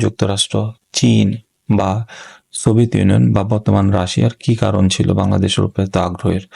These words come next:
তার মূল কারণ হচ্ছে তাদের আদর্শ। রাশিয়া তার আদর্শ কমিউনিজমের সে প্রভাব বিস্তার করতে চেয়েছিল। চীনও সেরকম, যেহেতু চীন ভারতের সাথে তখন যুদ্ধ করেছে একবার এবং ভারত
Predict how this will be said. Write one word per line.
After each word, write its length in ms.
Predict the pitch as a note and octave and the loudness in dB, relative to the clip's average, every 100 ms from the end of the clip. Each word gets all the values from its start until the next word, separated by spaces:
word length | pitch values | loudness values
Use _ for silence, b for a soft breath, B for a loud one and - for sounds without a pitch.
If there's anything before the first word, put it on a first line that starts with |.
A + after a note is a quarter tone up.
| B B - | B B -2
তার 120 | A2+ G#2+ | 2 2
মূল 120 | A2+ B2 | 2 0
কারণ 200 | A2+ A2 | 0 2
হচ্ছে 160 | G2+ C#3 B2+ | 0 0 -2
তাদের 200 | G#2 A2 - F#2+ | -2 -2 -2 -2
আদর্শ। 300 | F#2 F2+ - B2 - _ - C#3 | -2 -2 -4 -8 -10 _ -6 -2
রাশিয়া 360 | G#2+ G2 - B2+ D3 - | -2 -2 -2 -2 -4 -4
তার 140 | A2 F#2 | -4 -2
আদর্শ 280 | G2+ G#2+ G#2 - - | -2 -2 -2 -4 -4
কমিউনিজমের 680 | G2+ G2 G2+ G#2 - A2+ D3 - - | -2 0 0 0 0 -2 -2 -6 -6
সে 100 | - A2 - | -4 -2 -2
প্রভাব 240 | G#2 G2 G2+ | -2 -2 -2
বিস্তার 240 | G#2 - G#2+ G2 | -4 -2 -4 -4
করতে 180 | F#2 G2 | -4 -2
চেয়েছিল। 300 | G2 - F#2 F#2+ - | -2 0 -4 -4 -4
চীনও 240 | A2+ A2 A#2+ | 0 0 0
সেরকম, 380 | A2+ G#2 G2 C3+ B2+ | 0 -2 -2 -4 0
যেহেতু 220 | A2 F#2+ A2+ - | -2 0 -2 0
চীন 180 | - A2+ F#2 | 0 0 0
ভারতের 320 | G2+ F#2 F#2+ G#2+ | 0 -2 0 0
সাথে 160 | G#2 G2 G#2 | 0 -2 0
তখন 160 | G#2 G2 | 0 0
যুদ্ধ 180 | - - G#2+ | -2 -2 -2
করেছে 240 | G#2+ F#2 F#2 | -2 -2 -4
একবার 220 | F#2+ F#2 A#2+ | -2 -4 -2
এবং 120 | G2 G2 G#2 | -2 -2 0
ভারত 200 | G2 | -2